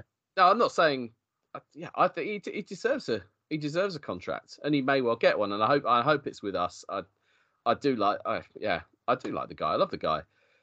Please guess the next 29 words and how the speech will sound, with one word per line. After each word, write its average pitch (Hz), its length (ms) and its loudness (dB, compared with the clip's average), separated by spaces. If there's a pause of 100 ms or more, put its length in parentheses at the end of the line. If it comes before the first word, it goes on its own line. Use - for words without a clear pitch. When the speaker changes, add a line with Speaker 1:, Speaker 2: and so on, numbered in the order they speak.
(240)
Speaker 2:
Um, 107 240 0
he, 120 420 0
his 120 200 -2
per-, 151 220 6
he, 131 260 2 (300)
his 123 140 -8
personality 127 800 4
is 110 140 -4
infectious. - 840 -2 (160)
Um, 98 300 -8 (100)
yeah, 120 300 2
he's 110 320 -8 (100)
emotionally 110 600 -2
wears 107 260 2
his - 120 -14
heart 113 200 2
on 98 80 -6
his 95 120 -10
sleeve, 101 300 -4
but 98 60 -2
that 101 180 0
can 107 120 -10
be 92 140 -4
a 95 40 -2
good 101 260 -4
thing 90 180 -6
as 90 140 -10
well. 98 340 2 (520)
Um, 95 220 -8